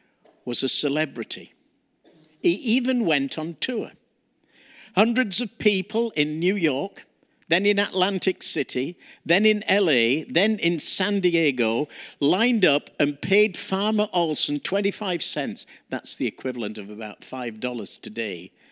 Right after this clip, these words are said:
for the curiosity of seeing Mike, the wonder bird,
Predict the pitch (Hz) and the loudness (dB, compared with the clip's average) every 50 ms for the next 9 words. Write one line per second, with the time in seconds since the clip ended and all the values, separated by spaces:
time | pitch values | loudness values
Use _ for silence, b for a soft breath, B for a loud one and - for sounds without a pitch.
0 | b b b b b b b b b - - 180 165 147 165 160 156 151 135 - | b b b b b b b b b -4 0 0 2 4 4 4 4 2 0 -2
1 | b b b b b b - - 247 254 262 269 262 247 226 233 214 - - 175 | b b b b b b -4 0 2 2 2 4 2 2 2 2 2 2 2 0
2 | - - - 123 104 90 95 113 139 - _ _ _ _ _ _ _ _ _ _ | 0 -4 -4 -6 -6 -6 -8 -10 -14 -16 _ _ _ _ _ _ _ _ _ _
3 | _ _ _ _ _ _ _ _ _ _ _ _ _ _ _ _ _ - - 123 | _ _ _ _ _ _ _ _ _ _ _ _ _ _ _ _ _ -14 -10 -2
4 | - - - - - 180 170 160 147 147 147 147 151 156 196 208 214 226 226 220 | 0 2 2 2 2 2 2 2 2 0 -2 -4 -4 -4 -2 0 0 -2 -2 -4
5 | _ - - - - _ _ _ _ _ _ _ _ _ _ _ _ _ _ _ | _ -12 -14 -14 -14 _ _ _ _ _ _ _ _ _ _ _ _ _ _ _
6 | _ _ _ _ _ _ _ - 123 143 147 147 170 196 196 175 143 135 107 - | _ _ _ _ _ _ _ -6 -6 -6 -4 -2 -2 -2 -2 -2 -2 -4 -4 -6
7 | 101 90 85 82 76 76 - | -10 -12 -12 -14 -18 -20 -20